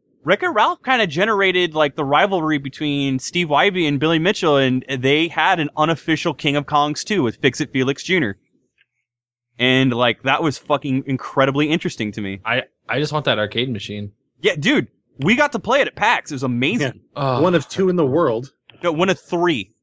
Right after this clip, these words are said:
Speaker 1: One of
Speaker 3: Oh,
Speaker 1: three
Speaker 3: there's
Speaker 1: in the world.
Speaker 3: three?
Speaker 1: They made
Speaker 3: Okay.
Speaker 1: it. They made a third one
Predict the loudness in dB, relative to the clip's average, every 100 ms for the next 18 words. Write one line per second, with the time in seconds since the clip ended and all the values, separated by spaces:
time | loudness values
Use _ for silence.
0 | -6 -2 -2 -2 -2 0 2 2 2 0
1 | 0 2 2 0 0 2 0 0 0 0
2 | 2 0 0